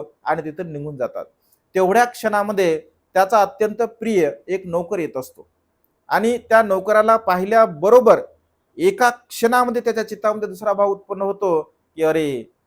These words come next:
हे भोजन या भिक्षूला उगच दिलं." कारण हेच भोजन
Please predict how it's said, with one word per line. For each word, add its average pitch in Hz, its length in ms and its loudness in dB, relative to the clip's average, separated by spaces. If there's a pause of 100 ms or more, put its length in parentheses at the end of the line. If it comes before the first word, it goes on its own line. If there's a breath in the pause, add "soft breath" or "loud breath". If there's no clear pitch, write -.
(640)
हे 147 100 -6
भोजन 147 400 -2
या 160 100 -2
भिक्षूला 151 480 -2 (280)
उगच 165 300 -4
दिलं." 135 180 -12 (840)
कारण 151 160 0
हेच 175 360 -2
भोजन 196 400 4